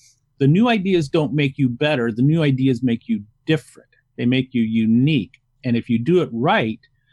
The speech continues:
you find ways to become uniquely superior, or as I call it, uncopyably superior. But the ideas, you,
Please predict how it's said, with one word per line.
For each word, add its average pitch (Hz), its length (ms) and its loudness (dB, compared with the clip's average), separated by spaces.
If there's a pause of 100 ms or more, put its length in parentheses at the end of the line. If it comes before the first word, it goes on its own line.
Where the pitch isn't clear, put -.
(260)
you 135 140 -2
find 180 480 0
ways 151 380 0
to - 140 -16
become 123 560 0 (100)
uniquely 143 1040 2
superior, 117 760 -6
or 113 100 -8
as 113 100 -6
I 127 140 0
call 117 260 -2
it, 107 80 -4
uncopyably 110 880 -4
superior. - 420 -10 (300)
But 127 120 -4
the 135 140 0
ideas, 156 640 0
you, 147 160 -4